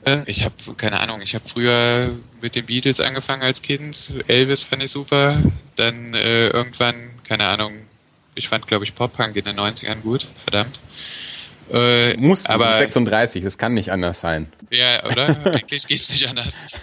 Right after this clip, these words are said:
Speaker 2: Du musst Weezer gehört haben.
Speaker 1: Ja, genau. Und, ähm, ja, keine Ahnung, jetzt so, ich finde Mars Volta immer noch gut, auch wenn die nicht mehr existieren.
Speaker 2: Mhm.
Speaker 1: Queens of the Stone Age finde ich auch gut, auch wenn die echt, äh, jetzt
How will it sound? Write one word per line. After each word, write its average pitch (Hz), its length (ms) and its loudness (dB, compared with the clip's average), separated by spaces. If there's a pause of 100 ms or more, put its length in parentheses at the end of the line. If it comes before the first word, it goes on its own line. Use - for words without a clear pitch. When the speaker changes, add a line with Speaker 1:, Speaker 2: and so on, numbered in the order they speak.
(240)
Speaker 2:
Du 180 120 2 (100)
musst 156 180 4
Weezer 120 320 2
gehört 82 300 -6
haben. - 240 -12 (580)
Speaker 1:
Ja, 147 140 2 (680)
genau. 113 140 -20 (560)
Und, 120 420 -10
ähm, 113 440 -6 (420)
ja, 98 320 -2
keine 101 260 -6
Ahnung, 110 180 -6
jetzt - 340 -2
so, 113 480 -6
ich - 200 -10
finde 120 300 -6
Mars 113 240 0
Volta 113 260 2
immer 123 160 -2
noch 127 160 -6
gut, 127 180 -6
auch 117 140 -2
wenn 120 140 -6
die 120 60 -6
nicht - 120 -4
mehr 127 80 2
existieren. 127 600 -2 (260)
Speaker 2:
Mhm. 104 160 -8
Speaker 1:
Queens 123 240 -2
of 123 140 2
the 120 80 -2
Stone 123 260 4
Age 131 140 2
finde - 140 -4
ich - 100 0
auch 131 120 -2
gut, 127 220 0
auch 113 140 2
wenn 117 140 -2
die 113 300 0
echt, 120 280 -2
äh, 113 220 0
jetzt - 380 -6